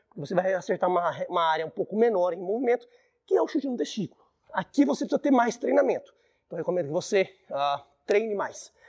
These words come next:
Se estiver mais longe, pode usar a perna da frente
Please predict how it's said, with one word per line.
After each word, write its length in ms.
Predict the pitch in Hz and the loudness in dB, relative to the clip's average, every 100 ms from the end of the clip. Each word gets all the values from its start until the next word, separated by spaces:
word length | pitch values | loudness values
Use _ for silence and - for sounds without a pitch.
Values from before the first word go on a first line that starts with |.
| - - _ _ _ | -20 -20 _ _ _
Se 100 | - | 2
estiver 200 | 302 294 | 6 6
mais 200 | 269 254 | 6 6
longe, 400 | 214 247 165 123 _ _ _ _ _ _ | 6 4 2 -8 _ _ _ _ _ _
pode 140 | - 165 | -4 0
usar 80 | |
a 40 | 185 | 2
perna 200 | 202 208 | 2 -2
da 80 | 196 | 0
frente 360 | 202 220 - | 2 0 -4